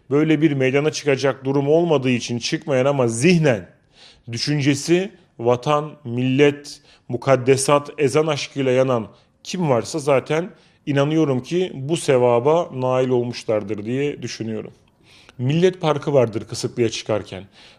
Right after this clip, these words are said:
Ben orada saat on civarında bir topluluk var. Cumhurbaşkanımızın daha meydanlara çıkın söylemi başlamadan bir kalabalık var. Orada biz tabii düşünüyoruz ki,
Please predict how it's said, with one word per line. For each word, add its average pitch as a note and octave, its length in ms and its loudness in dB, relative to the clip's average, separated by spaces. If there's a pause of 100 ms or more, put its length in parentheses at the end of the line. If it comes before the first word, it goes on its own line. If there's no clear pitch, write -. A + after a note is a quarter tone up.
(120)
Ben F3 240 4
orada F#3 440 4
saat F#3+ 360 2
on F#3+ 160 2
civarında C#3 800 4 (540)
bir E3 180 2
topluluk E3 600 0
var. C#3 300 0
Cumhurbaşkanımızın C#3 960 -4
daha C#3 380 2 (320)
meydanlara C3+ 640 0
çıkın C#3 280 -10
söylemi C#3 580 -2 (200)
başlamadan C3 720 -2 (600)
bir D#3+ 100 -6
kalabalık C#3 540 -2
var. A2 120 0 (1120)
Orada D#3+ 500 4 (500)
biz E3 140 -4
tabii F3+ 220 2
düşünüyoruz G3+ 520 -4
ki, A#2 240 -2